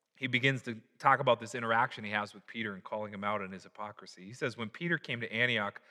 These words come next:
I opposed him face to face because he was clearly in the wrong. Before certain men came from James, he used to eat with the Gentiles. When they arrived, he began to draw back,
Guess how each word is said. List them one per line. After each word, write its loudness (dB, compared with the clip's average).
I 10
opposed 4
him -8
face -6
to -20
face -8
because 4
he 4
was 2
clearly 8
in 6
the 0
wrong. 4
Before 10
certain 6
men 8
came 6
from 0
James, 2
he 0
used -2
to -14
eat 0
with -6
the -4
Gentiles. 4
When 2
they 10
arrived, 8
he -10
began 2
to -6
draw 4
back, 2